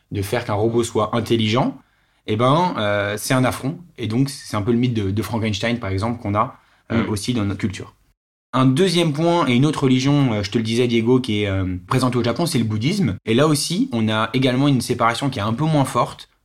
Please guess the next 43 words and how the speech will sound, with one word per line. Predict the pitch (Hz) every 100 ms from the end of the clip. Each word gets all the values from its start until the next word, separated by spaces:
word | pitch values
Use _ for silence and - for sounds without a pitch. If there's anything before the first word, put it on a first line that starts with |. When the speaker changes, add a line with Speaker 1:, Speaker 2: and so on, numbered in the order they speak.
| -
Speaker 1:
entre | 113 - 110
l'homme | 110 117 147 131 -
et | 117
le |
reste | 117 117
de | 113
la | 104
nature, | 104 95 - 208 - _ _ -
entre | 98 107
l'homme | 120 131
et |
le | 104
divin. | 101 101 123 226 - _ _ _
Et | - 110
on |
a | 104
pas | 101
mal | 120 131
d'exemples | 113 123 113
assez | 104 120
rigolos | 113 110 113 135 165
que | 175 113
je | -
peux |
te | 110
citer. | - 110 135 160 160 _ _ _
On | -
a | 101
par | 101
exemple, | 107 107 123 113
euh, | 107 104 95 98 - _ _ -
l'exemple | 117 117 127
du | 113 110
temple | - 143 143 139 - -
Kofukuji, | 160 160 151 - - 147 139 - 127 110 135 214 - _ _
qui | - 120
est, | 117
euh, | 95
à | 107
côté | 135 123 127
de |
Tokyo, | - 110 135 143 - _ _ _ -
euh, | 98